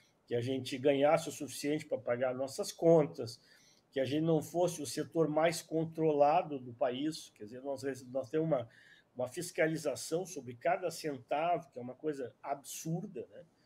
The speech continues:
Nós temos muitos colegas enfrentando problemas por causa disso, né? Então, e nesses últimos anos, aí, nesses últimos quatro anos, nós fomos brutalmente criminalizados, né? O artista virou um, um sinônimo do cara de vida fácil,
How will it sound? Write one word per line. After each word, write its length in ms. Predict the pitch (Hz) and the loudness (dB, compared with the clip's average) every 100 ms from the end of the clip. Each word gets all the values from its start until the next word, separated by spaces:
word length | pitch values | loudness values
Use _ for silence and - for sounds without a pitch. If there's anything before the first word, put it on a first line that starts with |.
| _ _ _ | _ _ _
Nós 140 | 107 - | -16 -8
temos 260 | 156 160 | -6 -4
muitos 380 | 127 151 196 208 | -4 -2 -4 -4
colegas 560 | - 135 131 143 135 120 | -4 0 4 4 2 -4
enfrentando 400 | 120 117 143 143 | -6 -6 -6 -4
problemas 420 | 139 120 131 120 | -4 0 0 0
por 120 | - | -6
causa 260 | 117 113 175 | -6 -4 -4
disso, 460 | 160 185 220 - 113 | -2 -2 -2 -6 -4
né? 240 | 147 165 - - - _ _ | -4 -6 -12 -20 -20 _ _
Então, 460 | 143 - 190 240 247 208 | -10 0 4 4 4 0
e 260 | 175 202 285 | -2 0 2
nesses 500 | 220 208 202 151 131 | 4 2 0 -2 -2
últimos 580 | 147 - 123 120 113 | -2 -2 -6 -4 0
anos, 380 | 131 185 202 104 | 2 4 2 -4
aí, 140 | 113 139 | -4 -4
nesses 260 | 117 110 | -6 -6
últimos 380 | 123 127 110 - | -8 -8 -10 -8
quatro 480 | - 127 139 127 123 | -4 -4 -4 -4 0
anos, 420 | 135 220 208 - - - _ _ - | 0 0 -4 -8 -18 -20 _ _ -6
nós 240 | 131 147 | -4 -2
fomos 480 | - 143 180 208 147 | -2 -4 -2 -4 -4
brutalmente 880 | 120 139 180 185 151 131 139 160 - | -2 0 2 2 0 0 -2 -4 -10
criminalizados, 1160 | - 175 175 170 175 190 165 170 202 - 113 | -10 -8 -4 -2 -2 -2 2 2 0 -6 -10
né? 160 | 101 117 | -12 -8
O 100 | 127 | -8
artista 400 | 117 139 143 156 | -8 -10 -8 -4
virou 460 | 156 143 160 165 | -2 0 0 -2
um, 60 | 110 - _ _ - _ - | -6 -12 _ _ -20 _ -18
um 60 | 107 | -12
sinônimo 680 | - 123 123 131 156 131 113 | -6 -4 0 2 2 0 -4
do 160 | 104 | -6
cara 280 | - 131 131 | 2 4 4
de 140 | 107 | 0
vida 260 | 107 120 160 | -8 -6 -6
fácil, 800 | 160 160 175 175 - - 107 | 4 8 10 8 4 -4 -10